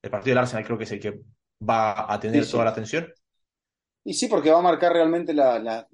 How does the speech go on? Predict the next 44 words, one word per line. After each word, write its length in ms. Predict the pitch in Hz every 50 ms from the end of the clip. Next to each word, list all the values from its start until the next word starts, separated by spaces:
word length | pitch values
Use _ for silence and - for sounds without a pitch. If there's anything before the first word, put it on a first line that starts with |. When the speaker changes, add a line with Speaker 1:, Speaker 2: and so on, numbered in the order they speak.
| 110 107 - - - - - - - - - _
Speaker 2:
con 160 | - 123 123
la 80 | 120 113
salvedad 340 | - 131 117 120 131 135 127
que 80 | 131
mencionábamos 600 | 117 113 110 104 120 113 131 135 120 107 104 101
del 100 | 104 101
caso 240 | - 117 113 - 123
del 80 | 110 117
Manchester 340 | 117 113 110 107 - 117
United, 300 | 107 117 120 110 110 104
que 100 | - 117
no 260 | 113 117 127 135 131 135
puede 280 | 143 151 147 147 139
jugar 340 | 135 - 131 127 131 131 127
a 20 |
mitad 260 | 123 123 113 - 127 127
de 100 | 135 131
semana 380 | - 143 139 139 143 143 135
porque 260 | - 117 101 107 110
va 80 | 113 117
a 20 |
estar 220 | 113 - - 123 117
en, 280 | 113 107 104 101 98 98 98
en, 300 | 98 101 98 95 90 -
en, 280 | 101 95 95 92 92 _
en 100 | - 101
F 160 | 120 117 131
A 80 | 123 117
Cup. 300 | - 131 135 135 - _ _ _ _ _ _ _ _ _ _ _ _ _ _ _
Eh, 680 | - 101 101 98 98 98 98 98 95 92 92 95 - -
es, 220 | 110 107 107 - - - - - -
si 120 | - 117 110
no 100 | 123 131
me 80 | 139
equivoco, 300 | 131 131 147 165 160 147
contra 200 | 135 123 113 113
el 60 | 110 117
West 300 | 127 143 131 - - -
Ham, 180 | 78 76 -
¿correcto? 540 | - 98 110 151 170 - - - - - _ _ _ _ _ _ _ _ _ _ _ _ _ _ _ _ _ _ _ _ _ _ _ _ _ _ _ _ _ _ _ _ _ _ _ _ _
Speaker 1:
Sí. 500 | - - - - 131 104 85 - _ _ _ _ _ _ _ _ _ _ _ _ _ _ _ _ _ _ _
Speaker 2:
Sí, 380 | _ - 143 135 127 107 - -
West 220 | 98 127 120 - -
Ham. 160 | - -